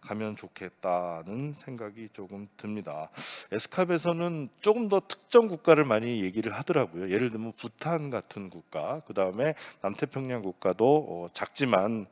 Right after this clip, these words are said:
이게 접근이 필요한 국가라고도 강조를 했으니 우리가 한번 고려해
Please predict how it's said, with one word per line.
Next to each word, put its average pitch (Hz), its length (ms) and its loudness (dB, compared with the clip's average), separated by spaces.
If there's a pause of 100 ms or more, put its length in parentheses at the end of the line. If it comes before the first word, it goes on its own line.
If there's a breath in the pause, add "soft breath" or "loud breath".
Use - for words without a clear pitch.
(180 soft breath)
이게 110 240 0 (240 loud breath)
접근이 117 360 -8
필요한 143 360 -4
국가라고도 98 540 -6
강조를 95 460 -10
했으니 123 280 -10
우리가 107 300 -8
한번 113 280 -8
고려해 107 400 -12